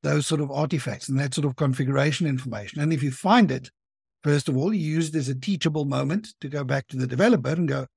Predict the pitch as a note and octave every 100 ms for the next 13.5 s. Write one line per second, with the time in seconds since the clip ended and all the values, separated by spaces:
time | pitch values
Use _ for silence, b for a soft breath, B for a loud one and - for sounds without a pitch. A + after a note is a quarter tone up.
0 | _ - C3 B2+ B2 D3+ E3 C#3+ B2 A2
1 | A2 - _ _ _ D#3 C#3 G#3 F#3 C#3
2 | C#3 B2+ C3 C3 - C3+ B2+ B2 B2 C#3+
3 | F3 F#3+ G3 F3+ D3 C#3+ C#3 C3 - -
4 | C#3+ C3 A2 - - C#3 F#3+ G#3+ - C#3+
5 | C#3+ E3 _ _ _ - G3+ - G#3 -
6 | A3 A#3 F#3 C#3 C3 E3+ - F3 F3 D#3
7 | D3+ D3 - C#3 - G3 D#3 D3 A#2+ -
8 | B _ C#3+ C#3 C3 D#3+ C#3+ F#3 - F3
9 | F3+ D3 B2 D3+ - F3 F3 E3 C3+ D#3
10 | D3 C3+ C#3+ - _ _ _ - D#3 D3+
11 | F3 F3 E3 C3 - - _ - C3+ C3+
12 | C#3 C3+ B2+ A2+ G2 - _ _ _ -
13 | A3 B3+ D3+ G#2